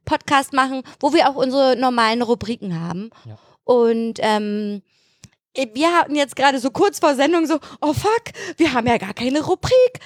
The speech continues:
Speaker 1: wir haben ja gar nichts, worüber wir reden können. Ich schlage Hannes drei Sachen vor, er sagt zu allen drei Sachen, nee, dazu kann ich nichts sagen. Dazu kann ich nichts sagen. Nein,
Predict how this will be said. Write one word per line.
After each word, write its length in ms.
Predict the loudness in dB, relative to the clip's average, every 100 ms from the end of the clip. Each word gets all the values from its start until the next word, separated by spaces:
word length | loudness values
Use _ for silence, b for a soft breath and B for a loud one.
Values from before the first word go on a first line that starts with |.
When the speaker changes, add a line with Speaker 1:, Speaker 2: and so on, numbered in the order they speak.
| B
Speaker 1:
wir 160 | -6 -2
haben 140 | -2
ja 80 | -2
gar 200 | -6 -4
nichts, 220 | -6 -8
worüber 320 | -6 -2 0 0
wir 120 | 0
reden 300 | 2 2 2
können. 200 | -2 -2
Ich 180 | -4 -4
schlage 380 | -2 -2 -2
Hannes 300 | -2 -2 -2
drei 200 | 0 0
Sachen 320 | 2 0 0 0
vor, 200 | 2 2
er 160 | 0
sagt 240 | 0 -4 -4
zu 100 | -2
allen 220 | -2 0
drei 160 | 0
Sachen, 320 | 2 0 0 0
nee, 180 | 0 -2 _ -6
dazu 200 | -6 -4
kann 200 | -6 -4
ich 60 |
nichts 200 | -6 -2
sagen. 280 | -2 -2 -8 _ _ _ _
Dazu 200 | -8 -6
kann 140 | -4 -2
ich 120 | -2
nichts 220 | -6 -4
sagen. 340 | -2 -2 -4 _ _ _ _
Nein, 100 | 0